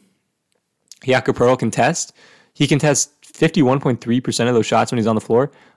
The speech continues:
which is high. And then the, um, shot differential, um, for the opposing team is minus thirteen point five percent, which is really, really low. Teams are shooting fifty-one point three percent. Oh, wait, no, that's, <laughs> I just said that.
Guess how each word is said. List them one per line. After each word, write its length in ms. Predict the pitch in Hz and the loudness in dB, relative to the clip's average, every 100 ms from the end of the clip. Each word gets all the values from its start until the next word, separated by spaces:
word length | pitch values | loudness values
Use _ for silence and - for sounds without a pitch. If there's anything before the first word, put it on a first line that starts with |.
| _ | _
which 140 | - | -6
is 100 | 104 - _ | -6 -10 _
high. 300 | - 117 113 - - | -2 0 0 -4 -4
And 180 | 120 120 | 0 2
then 220 | 120 123 98 117 - | 2 0 -4 -8 -6
the, 280 | 127 113 - | -6 -6 -4
um, 220 | 120 110 | -2 -2
shot 220 | - 131 | 0 0
differential, 520 | 139 147 147 156 147 - - - _ | 0 -2 -2 -2 -4 -6 -20 -20 _
um, 200 | 120 117 | -2 -2
for 240 | 123 127 | 2 2
the 220 | 120 123 | 2 0
opposing 600 | 113 - 127 123 120 113 - _ | -2 0 0 0 0 -4 -8 _
team 380 | - 151 156 165 | -10 -4 -4 -4
is 220 | - 117 | -6 -6
minus 560 | 104 110 117 135 131 - - _ _ | -4 0 0 0 -2 -6 -10 _ _
thirteen 560 | - 160 156 - 165 151 | 0 0 0 -2 -2 -2
point 260 | 143 120 | -4 -4
five 300 | - 117 117 | -4 -2 -2
percent, 480 | 113 110 104 95 - - | -4 -6 -6 -10 -16 -12
which 200 | 113 113 | -8 -6
is 260 | 101 - - _ _ | -6 -8 -12 _ _
really, 220 | 123 139 | 2 2
really 220 | 117 110 | 4 2
low. 260 | 107 107 110 - - _ | 0 -2 -6 -14 -20 _
Teams 220 | 147 147 | -2 0
are 60 | |
shooting 240 | 147 160 123 | 0 -2 -2
fifty-one 480 | - 190 180 160 160 | -2 -2 0 0 0
point 240 | 156 123 | -4 -4
three 180 | - 131 | -2 -4
percent. 500 | - - 123 131 - _ _ _ | -2 -4 -2 -4 -6 _ _ _
Oh, 80 | 117 | -4
wait, 160 | 107 107 | -2 -2
no, 120 | 110 | -2
that's, 280 | 117 123 - | -2 -2 0
<laughs> 0 | |
I 360 | 160 123 127 135 | 0 0 0 0
just 200 | 117 - | -2 -4
said 140 | 113 | -4
that. 200 | 107 - | -6 -10